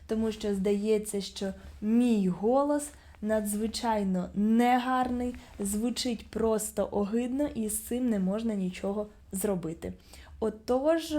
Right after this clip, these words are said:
що робити у такому випадку? Перше, це прийняти якесь рішення. Наприклад, е, вдосконалювати власне мовлення разом з логопедом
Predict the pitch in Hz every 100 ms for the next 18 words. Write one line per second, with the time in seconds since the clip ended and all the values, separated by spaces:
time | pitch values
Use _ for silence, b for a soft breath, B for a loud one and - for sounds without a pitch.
0 | 285 285 - - 254 302 233 208 254 226
1 | 208 190 185 208 214 190 185 180 180 -
2 | 185 180 - 220 285 320 - 285 - 262
3 | 262 262 233 220 202 196 233 254 226 202
4 | 185 196 233 254 277 311 320 226 196 190
5 | 180 B B - 214 220 220 240 254 240
6 | 226 226 220 - 208 208 185 202 202 196
7 | - 202 190 175 240 247 247 254 208 190
8 | 190 208 185 185 226 269 254 208 185 196
9 | 202 196 208 208 208 190 180 175